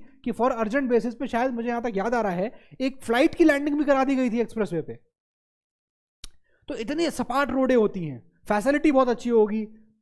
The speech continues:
पुलिस फैसिलिटी होती है, जगह जगह पुलिस मिलेगी आपको, पेट्रोल पंप्स बहुत मिलेंगे अगल बगल आपको, और सब चीज़ें, रेस्टोरेंट्स होंगे,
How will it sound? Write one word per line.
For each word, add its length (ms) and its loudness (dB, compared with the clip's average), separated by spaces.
पुलिस 240 6
फैसिलिटी 400 2
होती 240 2
है, 60 0
जगह 220 2
जगह 200 2
पुलिस 320 2
मिलेगी 300 0
आपको, 340 -2
पेट्रोल 300 6
पंप्स 280 0
बहुत 480 -2
मिलेंगे 340 2
अगल 280 2
बगल 240 2
आपको, 360 -2
और 160 -4
सब 200 -4
चीज़ें, 300 -4
रेस्टोरेंट्स 460 -2
होंगे, 240 0